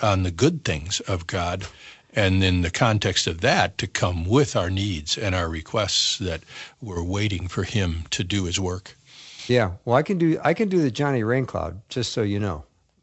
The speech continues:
Speaker 2: I'm
Speaker 1: Oh,
Speaker 2: not
Speaker 1: yeah.
Speaker 2: letting myself off the hook there. I'm just saying, from a very early on, I, I got into a habit of thanking God for things that are never gonna change.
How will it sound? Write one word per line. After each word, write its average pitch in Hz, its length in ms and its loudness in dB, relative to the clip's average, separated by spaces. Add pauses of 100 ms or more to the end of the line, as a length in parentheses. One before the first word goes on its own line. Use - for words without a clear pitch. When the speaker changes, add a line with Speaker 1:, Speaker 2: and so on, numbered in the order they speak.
(120)
Speaker 2:
I'm 113 80 -4
Speaker 1:
Oh, 120 40 0
Speaker 2:
not 104 200 -2
Speaker 1:
yeah. 117 60 -10
Speaker 2:
letting 113 240 -4
myself 104 400 -2
off 101 160 0
the 98 100 -4
hook 117 220 -2
there. 87 180 -2
I'm 107 100 -2
just 104 200 -4
saying, 107 260 -2 (640)
from 107 180 -4
a 101 80 -2
very 135 300 2
early 139 300 2
on, 113 280 4
I, 98 160 2 (100)
I 110 140 2
got 120 320 2
into 107 220 0
a 92 40 0
habit 117 280 2
of 95 100 -2
thanking 139 460 0
God 117 260 6
for - 140 -6
things 107 340 -2
that 104 160 0
are 101 80 0
never 113 240 2
gonna 143 160 2
change. 165 480 -2